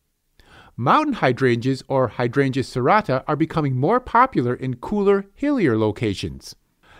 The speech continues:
These are native to the mountains in Korea, so are tougher plants, but still give you a large blue flower. Most have a lace cap type flower. Tough stuff only grows two to three feet tall and wide.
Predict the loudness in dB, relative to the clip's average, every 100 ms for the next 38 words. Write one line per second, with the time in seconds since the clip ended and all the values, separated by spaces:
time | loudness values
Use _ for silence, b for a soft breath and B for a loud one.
0 | b 2 4 4 2 4 6 4 4 0
1 | 2 2 2 -2 -4 -2 2 2 2 -4
2 | -10 -4 -2 -2 -4 0 0 2 -2 0
3 | 0 0 -4 -14 b -6 -6 0 2 2
4 | 2 2 2 0 2 2 4 2 0 -2
5 | 0 0 0 2 2 -2 -10 _ _ _
6 | _ _ b b b b 0 2 0 2
7 | 2 2 2 0 -2 -2 -2 -4 -4 -4
8 | -2 -2 -2 -6 -14 _ _ _ _ b
9 | b b b b -2 -2 0 2 2 0
10 | -6 -2 0 2 0 -2 -4 -4 -2 -2
11 | -4 -2 -4 -2 2 2 2 2 4 2
12 | 0 -8